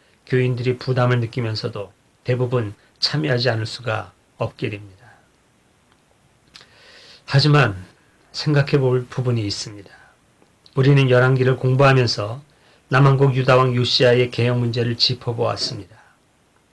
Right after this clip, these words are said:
그의 개혁의 핵심은 예루살렘 성전 중심의 제사를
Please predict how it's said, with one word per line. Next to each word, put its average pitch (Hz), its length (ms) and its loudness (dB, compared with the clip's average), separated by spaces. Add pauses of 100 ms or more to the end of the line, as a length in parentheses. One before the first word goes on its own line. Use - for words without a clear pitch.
(100)
그의 131 300 0
개혁의 127 420 0
핵심은 135 520 -2 (420)
예루살렘 139 600 0
성전 131 540 -4
중심의 127 560 -4
제사를 123 580 -4